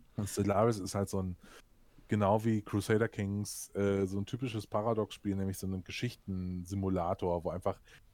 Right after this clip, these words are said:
Dinge passieren, mit denen ich nicht gerechnet hätte, äh, wo ich in-, interessante Entscheidungen treffen muss,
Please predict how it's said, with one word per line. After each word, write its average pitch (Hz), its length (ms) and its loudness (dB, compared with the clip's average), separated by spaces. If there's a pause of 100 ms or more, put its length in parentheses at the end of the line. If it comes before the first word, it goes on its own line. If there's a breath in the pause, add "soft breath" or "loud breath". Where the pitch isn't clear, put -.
Dinge 120 180 2
passieren, 101 720 0
mit 95 140 -4
denen 98 120 0
ich 95 100 -8
nicht 101 180 -6
gerechnet 95 640 -4
hätte, 90 500 0 (500 soft breath)
äh, 92 540 2 (360)
wo 101 260 2
ich - 240 -4 (100)
in-, 107 240 -2 (120)
interessante 113 440 -2
Entscheidungen 104 540 2
treffen 92 340 -4
muss, 92 460 -4